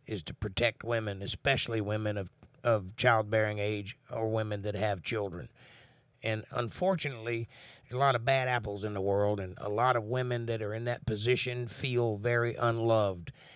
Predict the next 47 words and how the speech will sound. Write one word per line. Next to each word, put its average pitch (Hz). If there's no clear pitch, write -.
And 95
I'm 123
here 120
to 104
tell 135
you 143
that 120
all 143
men 127
are 113
not 117
that 95
way, 98
and 107
I 101
hope 127
that 110
you 113
haven't 104
been 110
jaded 110
because 110
of 110
some 113
that 87
were. 101
And, 98
uh, 82
you 131
know, 85
just 139
know 135
that 104
there 110
are 127
men 123
out 123
there 123
that 107
would 104
lay 117
down 113
their 107
lives 107
to -
protect -
you, 127